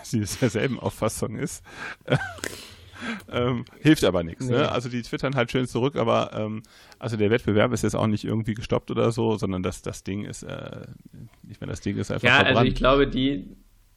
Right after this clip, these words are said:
Speaker 2: versuchen, das irgendwie möglichst stumm sterben zu lassen. Ich glaube auch nicht, dass da irgendein Sieger gekürt wurde.
Speaker 1: Ich bin mal gespannt. Also, äh, ich weiß gar nicht, wie der aktuelle Stand ist.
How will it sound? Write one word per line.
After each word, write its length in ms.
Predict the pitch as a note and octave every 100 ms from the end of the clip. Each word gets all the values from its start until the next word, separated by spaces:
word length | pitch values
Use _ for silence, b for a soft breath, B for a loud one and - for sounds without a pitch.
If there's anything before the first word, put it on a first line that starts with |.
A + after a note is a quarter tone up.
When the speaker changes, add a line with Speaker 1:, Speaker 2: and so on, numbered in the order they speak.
| _ _ _ _ _ _
Speaker 2:
versuchen, 600 | - B2+ B2 C3 C#3+ B2+
das 180 | B2+ B2+
irgendwie 420 | C#3 C3 B2+ B2+
möglichst 680 | B2 B2+ C3 B2 - - -
stumm 300 | - C3+ C3+
sterben 380 | - B2+ C#3+ D#3
zu 140 | -
lassen. 440 | C#3+ D3+ - D#3 b b b b b b b
Ich 60 | -
glaube 260 | B2 B2
auch 40 | B2
nicht, 180 | C3 C3+
dass 140 | B2+
da 80 | C3
irgendein 400 | B2+ C3 - A#2+
Sieger 260 | A#2 C#3+ D3+
gekürt 480 | C3+ C3+ D3 D3 D3+
wurde. 340 | D3+ D#3+ D#3+ - _ _ _ b b b _ - -
Speaker 1:
Ich 240 | - A#2
bin 100 | D#3
mal 100 | D3+
gespannt. 520 | C3+ - - A3 A2 F#2+
Also, 460 | G2 A#2 A2 A2
äh, 200 | - G#2+ -
ich 120 | -
weiß 140 | C#3+
gar 80 | A#2+
nicht, 160 | B2+ B2+
wie 40 |
der 100 | A#2
aktuelle 300 | - A#2+ A#2+
Stand 280 | - C#3 D#3+
ist. 300 | F#2+ - -